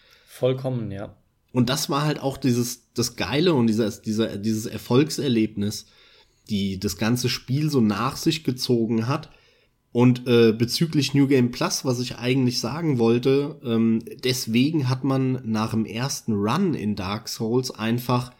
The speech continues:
Speaker 2: ist man automatisch noch mehr overpowered, weil man auch gelevelt hat, ne? Also damals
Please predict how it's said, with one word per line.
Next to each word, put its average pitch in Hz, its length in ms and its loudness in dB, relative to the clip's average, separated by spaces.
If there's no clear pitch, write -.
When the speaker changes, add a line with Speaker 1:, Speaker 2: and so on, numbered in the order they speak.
Speaker 2:
ist 135 160 0
man 170 340 4
automatisch 131 880 2
noch 123 460 0
mehr 113 420 4
overpowered, 107 880 0
weil 120 280 2
man 151 160 6
auch 131 260 -2
gelevelt 151 600 2
hat, 92 240 -8
ne? 139 160 -2
Also 113 220 -2
damals 143 540 -2